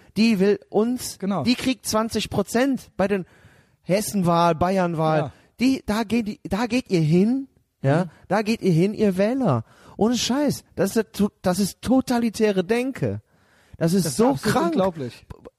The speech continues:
Speaker 1: merkt das keiner mehr?
Speaker 2: Die
Speaker 1: Das
Speaker 2: Grünen
Speaker 1: ist das,
Speaker 2: haben
Speaker 1: wir sind schon wieder bei der Frage, wie gerade eben schon. Merkt ihr das nicht?
Speaker 2: Ja, rafft ihr nicht, was hier abgeht?
Speaker 1: Ernsthaft.
Speaker 2: Und, äh,
Speaker 1: Die macht Vorschläge, das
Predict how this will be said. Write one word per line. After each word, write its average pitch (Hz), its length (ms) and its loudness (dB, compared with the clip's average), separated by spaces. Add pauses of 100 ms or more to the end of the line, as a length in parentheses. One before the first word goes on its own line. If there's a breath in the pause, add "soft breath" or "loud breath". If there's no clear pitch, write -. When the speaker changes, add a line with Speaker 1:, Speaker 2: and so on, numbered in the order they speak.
(160)
Speaker 1:
merkt 269 300 -2
das 381 200 0
keiner 123 360 0
mehr? 110 360 -6 (320 soft breath)
Speaker 2:
Die 139 60 -14
Speaker 1:
Das - 40 -20
Speaker 2:
Grünen 269 240 0
Speaker 1:
ist 240 180 0
das, 254 160 0
Speaker 2:
haben 202 120 -10
Speaker 1:
wir 220 100 4
sind 240 200 0
schon 214 180 2
wieder 277 220 2
bei 202 120 2
der 156 120 2
Frage, 185 460 0
wie 156 80 -2
gerade 196 360 0
eben 220 220 0
schon. 120 240 -4 (200 soft breath)
Merkt 175 460 -4
ihr 180 100 0
das 139 240 0
nicht? 170 400 -6 (120)
Speaker 2:
Ja, 165 180 -4
rafft 156 360 -6
ihr 180 100 -2
nicht, 180 240 -6
was 160 140 -2
hier - 160 -6
abgeht? 143 440 -4 (340)
Speaker 1:
Ernsthaft. 190 840 -4 (260)
Speaker 2:
Und, 196 260 2
äh, 165 200 -2
Speaker 1:
Die 226 120 4 (100)
macht 233 200 0
Vorschläge, 254 800 -2 (440 loud breath)
das 202 220 -2